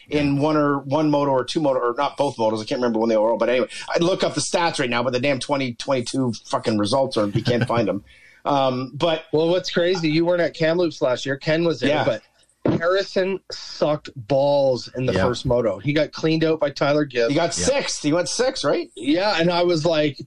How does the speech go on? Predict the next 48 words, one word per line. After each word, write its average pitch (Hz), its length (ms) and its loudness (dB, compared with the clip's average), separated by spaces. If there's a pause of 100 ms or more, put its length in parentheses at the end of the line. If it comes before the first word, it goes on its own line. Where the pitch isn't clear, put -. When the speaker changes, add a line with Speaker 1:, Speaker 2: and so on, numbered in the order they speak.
(140)
Speaker 3:
I, 143 200 0
I 170 160 2
literally, 160 520 2
like, 147 200 -2
standing 151 440 0
on 143 140 0
the 135 60 -8
sidelines, 139 680 -2
like, 131 180 -2
obviously 131 400 -4
there 123 140 -2
was 113 120 -6
some 117 180 -8
factors 135 420 -4
that 113 120 -4
went 113 140 -14
into 151 260 -4
it. 113 80 -2
I 113 100 0
was 120 200 -4
like, 110 260 -4 (440)
Speaker 1:
He's 180 200 0
out. 147 160 2
Speaker 3:
"Oh, 185 180 2 (100)
well, 143 380 0 (440)
this 143 240 -2
ain't 170 180 2
gonna 139 180 2
work." 127 280 2 (460)
And 147 160 2
then 147 340 0
<laughs> - 80 -18
Moto 156 400 2
two, 180 480 -2 (400)
it's 131 240 -2
like 147 160 0
he 151 120 -2
figured 151 440 -2
it 131 100 -2
out, 131 340 2
and 127 140 -10
he 135 140 0
was 131 180 0
solid 143 580 0 (180)
in 135 140 0
Speaker 1:
Yeah. 131 180 2
Speaker 3:
Moto 127 100 2
two. 127 440 -2